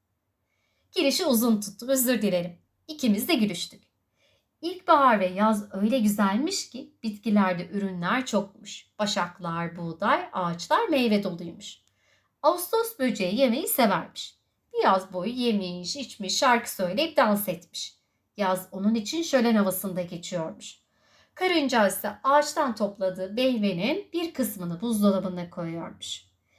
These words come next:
İki yapraktan birini dolabında saklıyormuş. Meyve kurutuyor, saklıyormuş. Bir gün pazarda karşılaşmışlar. Ağustos böceği öyle çok meyve sebze almış ki karıncanın dikkatini çekmiş.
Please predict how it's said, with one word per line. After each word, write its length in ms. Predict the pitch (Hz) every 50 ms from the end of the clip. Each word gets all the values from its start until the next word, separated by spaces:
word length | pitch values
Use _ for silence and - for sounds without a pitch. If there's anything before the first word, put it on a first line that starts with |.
| _ _ _ _ _ -
İki 220 | 277 285 - 330
yapraktan 720 | 311 247 208 202 - 190 180 185 - - 190 170 170 170
birini 460 | 190 233 226 202 196 240 339 466 523 _ -
dolabında 440 | 254 233 226 208 202 202 180 190 180
saklıyormuş. 920 | 180 - 196 185 - _ - 170 165 160 160 - - - - - - _ _ _ _ _ _ _ -
Meyve 340 | 339 330 302 262 247 208 208
kurutuyor, 580 | - 202 185 180 175 - - 180 196 240 339 - -
saklıyormuş. 880 | - - 311 254 226 - - 185 185 175 160 156 196 226 - - - _ _ _ _ _ _ _ _ _ _ _ -
Bir 220 | - 453 453 311 233
gün 180 | 226 202 208
pazarda 480 | 208 320 311 247 233 220 277 - 539 508
karşılaşmışlar. 960 | - 311 247 214 202 208 190 175 160 - - - - - - - - - _ _ _ _ _ _ _ _ _ _ _ _ -
Ağustos 540 | 214 220 220 202 208 - 311 320 311 311 -
böceği 360 | 233 214 202 208 190 180 180 -
öyle 340 | 190 202 208 220 254 302 302
çok 240 | - 302 262 - -
meyve 320 | 202 190 190 185 208 208
sebze 420 | 202 - 208 196 190 175 202 -
almış 560 | - 180 180 185 196 277 359 466 - - - -
ki 320 | 277 302 403 - - _ _ _ _
karıncanın 600 | - 349 349 302 269 226 202 - 180 170 175 208
dikkatini 460 | 285 269 - - 190 185 - 320 359
çekmiş. 520 | 359 - 202 - - - - - - -